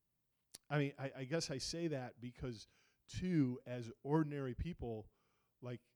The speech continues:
I, I wanna talk about prayer, and, and we want to encourage you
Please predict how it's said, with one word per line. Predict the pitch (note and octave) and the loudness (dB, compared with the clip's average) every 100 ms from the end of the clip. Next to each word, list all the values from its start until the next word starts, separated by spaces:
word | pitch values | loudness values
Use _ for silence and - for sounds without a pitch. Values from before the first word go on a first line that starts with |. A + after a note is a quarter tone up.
| _ _ _ _ _ - | _ _ _ _ _ -6
I, | D3+ D#3 | -2 2
I | |
wanna | D#3+ G3 E3+ | 2 4 2
talk | - D3 | -2 -4
about | D3+ C3 - | -4 -6 -4
prayer, | - A#2+ B2+ | -6 -4 -4
and, | A#2 G#2+ - | -4 -8 -10
and | A#2 | -8
we | A#2 | -6
want | A2+ A#2+ C#3+ C#3 - | -6 -4 -6 -6 -8
to | D#3 B2+ B2 - | -4 -4 -6 -12
encourage | A#2 - - E3+ E3+ C#3 G#2 | -16 -12 4 10 10 10 2
you | A#2 A2+ A2 | -2 -2 -4